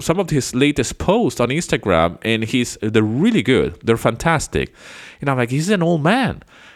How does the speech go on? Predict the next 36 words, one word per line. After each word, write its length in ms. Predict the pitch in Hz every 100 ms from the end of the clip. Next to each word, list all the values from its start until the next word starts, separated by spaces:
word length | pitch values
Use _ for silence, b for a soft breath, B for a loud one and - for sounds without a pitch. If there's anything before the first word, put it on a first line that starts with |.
| B
He's 240 | - 175 -
Arnold 380 | 135 156 170 165
Schwarzenegger. 640 | 131 - 151 214 127 107
Why 240 | 117 143 226
will 180 | 240
he 140 | 190 131
need 160 | 110
an 100 | 120
email 300 | 123 208 233
list?" 320 | 90 67 - -
I 60 | 156
mean, 120 | 165 -
ask 320 | 190 220 -
yourself 340 | 156 - 107
that 180 | 113 98
question. 420 | - 110 - 87
Why 280 | 98 127 165
will 240 | 180 156 -
Arnold 280 | 117 123
Schwarzenegger 540 | - 113 104 120 135 90
need 240 | 85 80 -
an 120 | 87
email 340 | 104 95 57
list 300 | 50 50 - -
if 120 | 107
he's 120 | 123 -
so 180 | 160
famous 500 | 120 - 117 104 87
and 80 | 87
so 160 | - 92
big? 360 | 76 73 - - B B B B B B _ _ _ _ _ -
So 180 | - 107
he 120 | 113
has 180 | 143 156
on 60 | 135
Instagram 580 | 135 - 120 123 120